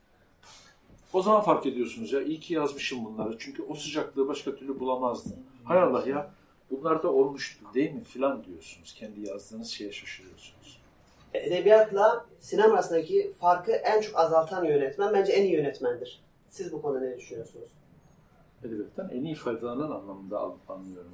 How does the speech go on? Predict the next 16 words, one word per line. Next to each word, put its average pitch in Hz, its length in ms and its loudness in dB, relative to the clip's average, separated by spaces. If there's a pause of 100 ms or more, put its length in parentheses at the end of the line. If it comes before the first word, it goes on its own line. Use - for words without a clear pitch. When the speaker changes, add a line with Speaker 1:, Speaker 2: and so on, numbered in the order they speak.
(100)
Speaker 1:
o - 40 -20
söylediğini. 95 520 -14 (180)
Aradaki 120 340 -8
Speaker 2:
Aa. 143 80 -6
Speaker 1:
fark 143 300 0
az-, 123 180 -4 (160)
aradaki 123 300 -10
farkı 139 360 -12
azaltamazsınız. 139 840 -14
Edebiyat, 117 400 -8
edebiyat. 165 400 -8 (160)
Kendi 123 280 -12
yolculuğunu 131 440 -6
sürdürecek. 147 540 -10 (720)
Ama 233 200 4
senaryo, 208 640 2